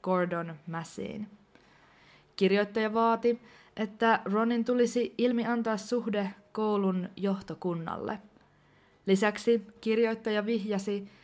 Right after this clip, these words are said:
ettei Maryllä tai Gordonilla olisi oikeutta elää suhteensa takia, ja Ronin olisi ehkä tilaisuuden tullen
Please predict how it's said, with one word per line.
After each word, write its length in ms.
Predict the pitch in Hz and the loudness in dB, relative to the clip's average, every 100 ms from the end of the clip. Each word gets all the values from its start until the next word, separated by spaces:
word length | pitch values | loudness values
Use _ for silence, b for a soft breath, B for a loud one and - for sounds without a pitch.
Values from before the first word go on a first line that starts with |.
| B - | B -6
ettei 600 | 262 - 277 277 269 - | -6 -2 0 2 2 -2
Maryllä 680 | 208 233 247 254 247 247 240 233 - | -2 2 2 2 2 0 -4 -10 -2
tai 300 | 240 240 233 | 0 2 0
Gordonilla 840 | 226 226 233 208 202 196 190 - | 0 2 2 0 0 0 0 0
olisi 320 | - 214 208 208 | 0 0 0 0
oikeutta 600 | 208 214 214 190 - 190 - | 0 0 0 -4 -4 -10 -4
elää 340 | 214 220 196 | -2 0 0
suhteensa 600 | 190 - 208 202 185 180 190 | -2 -4 -6 -2 -4 -4 -8
takia, 580 | - 190 196 185 180 180 b b b b - | -4 -4 -2 -2 -2 -4 b b b b 2
ja 280 | 226 254 - | 4 6 2
Ronin 440 | 226 247 277 262 226 | -2 0 2 2 2
olisi 360 | 247 233 - | 2 2 0
ehkä 380 | 214 190 - 180 - _ | -4 -4 -6 -8 -10 _
tilaisuuden 600 | 220 208 196 202 190 190 | 0 2 2 2 0 0
tullen 540 | 196 208 196 180 185 | 0 0 0 0 -4